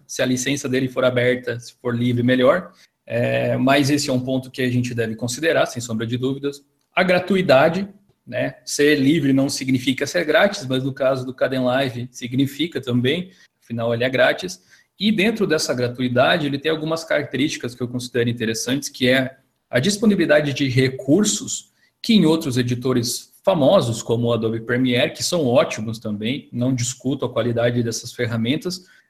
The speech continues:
elas são provindas através de plugins pagos. Então, assim, se você abrir o Caden Live e ir na seção de efeitos de áudio, por exemplo, você vai ver que ele tem,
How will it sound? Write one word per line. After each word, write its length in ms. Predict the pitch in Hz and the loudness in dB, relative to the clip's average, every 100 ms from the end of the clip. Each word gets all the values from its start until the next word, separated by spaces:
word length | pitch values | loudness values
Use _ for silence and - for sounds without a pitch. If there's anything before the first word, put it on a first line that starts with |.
| _ | _
elas 300 | 131 131 135 | 0 2 2
são 640 | - 151 156 175 180 - - | 0 0 2 2 0 -4 -2
provindas 540 | 208 175 139 196 190 | 0 2 0 0 0
através 400 | 185 180 175 175 | 0 0 2 0
de 80 | 180 | -2
plugins 580 | 185 196 175 165 180 - | -4 -4 -2 -2 -4 -2
pagos. 580 | - 165 113 110 - _ _ _ - | 2 2 2 -2 -8 _ _ _ -14
Então, 240 | 117 139 | -2 0
assim, 460 | 143 - 160 120 - _ _ | 0 0 -2 -2 -6 _ _
se 140 | - 139 | -10 -6
você 220 | 151 208 | 0 4
abrir 260 | 190 139 160 | 4 4 2
o 80 | |
Caden 280 | 160 127 120 | 4 2 2
Live 340 | 123 156 127 127 | 2 2 2 2
e 60 | |
ir 20 | 131 | 2
na 140 | 135 | 2
seção 440 | 135 135 - 143 | -2 -4 -2 0
de 140 | 139 135 | 0 0
efeitos 480 | 123 143 143 160 131 | -2 -4 -4 -4 -4
de 180 | 127 | 0
áudio, 380 | 123 135 127 113 | 2 4 2 0
por 160 | 120 - | -4 -4
exemplo, 480 | 110 131 147 - - _ _ - | -2 0 -2 -4 -14 _ _ -12
você 240 | 127 170 | -6 -4
vai 160 | 160 156 | -2 0
ver 180 | 143 151 | 0 -2
que 140 | 175 | -4
ele 120 | 170 | -4
tem, 520 | - 165 180 185 185 | -2 0 0 -2 -4